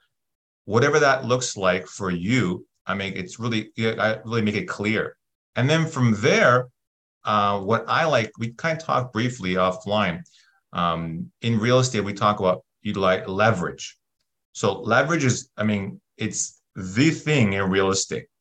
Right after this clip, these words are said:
The first thing people think of when you talk about leverage is, "Oh, leveraging is, you know, use the bank's money, I put down payment leverage in the bank." So yes, you, you're leveraging money.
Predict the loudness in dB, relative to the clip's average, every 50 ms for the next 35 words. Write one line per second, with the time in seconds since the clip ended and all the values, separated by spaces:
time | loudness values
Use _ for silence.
0 | _ _ _ _ _ _ _ _ _ _ _ -6 -2 2 4 4 4 4 4 2
1 | 2 4 4 4 4 4 4 4 4 4 4 2 2 0 -2 -6 -4 -4 -2 2
2 | 2 2 4 4 2 2 2 4 4 4 4 2 2 0 0 0 -4 -4 -4 -6
3 | -8 -10 _ _ _ _ _ 0 2 4 4 4 4 4 4 4 4 2 2 2
4 | 2 2 2 2 2 2 0 0 0 0 0 0 0 0 0 0 0 2 2 2
5 | 2 2 2 4 4 4 4 2 0 0 2 2 2 2 2 0 -2 -2 -2 -2
6 | 0 2 2 2 4 4 4 4 4 2 2 0 -2 0 0 0 0 0 0 -2
7 | -2 -2 -2 0 0 0 -2 -2 -6 -6 -2 0 2 2 2 0 -4 -8 -8 -8
8 | -8 -8 -6 -6 -4 -2 -2 0 0 0 0 0 0 -2 -2 -2 -2 -2 -2 -4
9 | -8 _ _ _ _ _ _ _ _ _ _ _ _ _ _ -18 -6 0 2 4
10 | 4 4 2 0 -6 -10